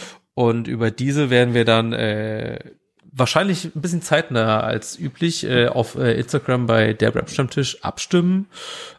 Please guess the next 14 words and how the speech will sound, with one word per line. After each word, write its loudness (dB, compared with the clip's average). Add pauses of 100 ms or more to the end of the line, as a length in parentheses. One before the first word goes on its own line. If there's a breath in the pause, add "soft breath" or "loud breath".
und 2
dann 4
am -2
ersten 0
Ju-, 0
Juni -2
eine -2
Folge -2
rausmachen, -2
bevor 0
dann 2
eine -2
Woche -2
später 0